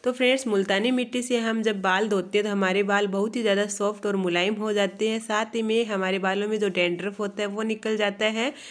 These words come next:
और हमारे बाल बहुत ही ज़्यादा मजबूत बन जाते हैं। तो यहाँ पर फ्रेंड्स, आपको इस तरीके से इसको मिला लेना है।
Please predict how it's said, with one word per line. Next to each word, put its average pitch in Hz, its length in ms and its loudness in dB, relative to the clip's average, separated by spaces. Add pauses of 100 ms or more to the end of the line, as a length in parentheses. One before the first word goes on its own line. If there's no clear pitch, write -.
(340)
और 226 160 2
हमारे 202 440 2
बाल 214 240 2
बहुत 202 300 -2
ही 233 60 -4
ज़्यादा 196 300 2
मजबूत 190 500 0
बन 214 160 0
जाते 190 340 0
हैं। 214 240 -2 (680)
तो 220 60 -2
यहाँ 208 220 4
पर 220 140 -2
फ्रेंड्स, 226 340 0
आपको 196 320 0
इस 220 160 0
तरीके 214 300 0
से 214 160 -2
इसको 214 360 -4
मिला 180 320 2
लेना 170 260 2
है। 170 400 -2